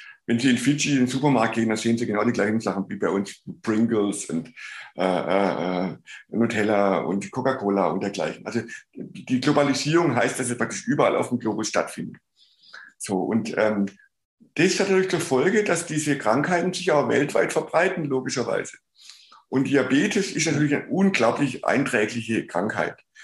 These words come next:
In der F A Z stand mal, „Wenn's Diabetes nicht gäbe, müsste sie einen Produktma-, Pro-, Produktmanager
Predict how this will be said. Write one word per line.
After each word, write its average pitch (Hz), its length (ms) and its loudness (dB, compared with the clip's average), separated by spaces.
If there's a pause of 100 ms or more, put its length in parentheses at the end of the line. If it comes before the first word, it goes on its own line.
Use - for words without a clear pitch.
(200)
In 110 120 -2
der 123 100 4
F 120 120 2
A 117 100 2
Z 147 200 2
stand - 280 2
mal, 120 240 4
„Wenn's 120 300 0
Diabetes 113 460 0
nicht 123 160 -4
gäbe, 117 220 2
müsste 120 260 2
sie 113 140 -2
einen 104 100 -2
Produktma-, 113 640 -6
Pro-, 123 380 -4
Produktmanager 123 840 0